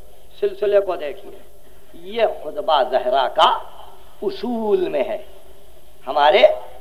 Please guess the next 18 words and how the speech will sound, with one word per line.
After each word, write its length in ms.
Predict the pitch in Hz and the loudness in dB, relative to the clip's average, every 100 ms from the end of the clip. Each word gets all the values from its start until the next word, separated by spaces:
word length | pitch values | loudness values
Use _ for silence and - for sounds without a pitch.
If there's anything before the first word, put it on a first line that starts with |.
| - - | -8 0
असले 360 | - - 196 202 | 0 0 4 6
उसूल 460 | 190 - 214 180 | 4 -4 -6 -6
में 240 | 127 117 101 | -6 -8 -8
है। 120 | - - - | -10 -14 4
यानी 300 | 175 190 190 | 8 10 8
इस 300 | 190 - - - | 4 -2 -6 -4
खुतबे 420 | - 302 - 214 - | -4 -4 10 10 10
ने 240 | - 269 - - - - - - - 196 | 6 6 6 2 -12 -14 -14 -14 6 8
बाद 200 | 196 196 | 8 8
रसूल 800 | 190 - - 190 294 370 381 - - - - - 147 | 6 6 6 6 12 12 12 6 -6 -12 -14 2 10
आले 380 | 185 233 247 | 12 12 10
मोहम्मद 800 | 196 170 - 254 196 127 294 - 254 | 6 6 8 6 4 4 6 6 6
के 120 | 254 | 6
लिए 260 | 247 220 - - | 8 8 8 4
राह 320 | 165 185 233 180 | 6 12 12 12
को 200 | - 220 | 8 6
मुअय्यन 480 | 170 190 190 190 | 10 8 8 4
किया, 260 | - 185 | 2 4